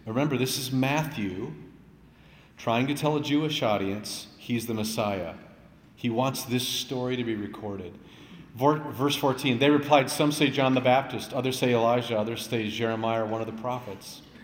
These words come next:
But Jesus asked, "But what about you? Who do you say I am?" Peter, who likes to talk often and first, says, "You are the Messiah, the Son of the living God." Notice he says the Messiah.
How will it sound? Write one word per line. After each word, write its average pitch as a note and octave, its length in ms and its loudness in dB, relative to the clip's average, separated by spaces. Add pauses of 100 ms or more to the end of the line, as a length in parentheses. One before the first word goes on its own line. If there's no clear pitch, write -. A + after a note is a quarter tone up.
(440)
But G#2+ 100 -10
Jesus D3 380 -4
asked, G2+ 240 0 (160)
"But - 140 -12
what D3 180 -8
about A2+ 400 -8
you? G#2 260 -6 (1500)
Who F#3+ 160 -10
do E3+ 60 -8
you D#3 180 -6
say G#2 280 -2
I F2+ 100 -4 (140)
am?" D#2+ 160 -16 (1000)
Peter, D3 380 6
who D3 100 4
likes C3+ 300 6
to B2+ 100 -6
talk C#3 440 4 (260)
often F3 800 -2
and G#2+ 140 -2
first, D3 480 0 (840)
says, A2 320 -4
"You C#3 140 4
are C#3+ 80 4
the A#2+ 100 2
Messiah, G#2 840 -2 (960)
the G2 100 -8
Son - 600 -4
of A#2 80 0
the A2 60 -2
living A2 300 -2
God." F2+ 380 -6
Notice C3+ 300 -4
he B2 80 -8
says G#2 280 -10
the G#2 120 -6
Messiah. F#2 800 -8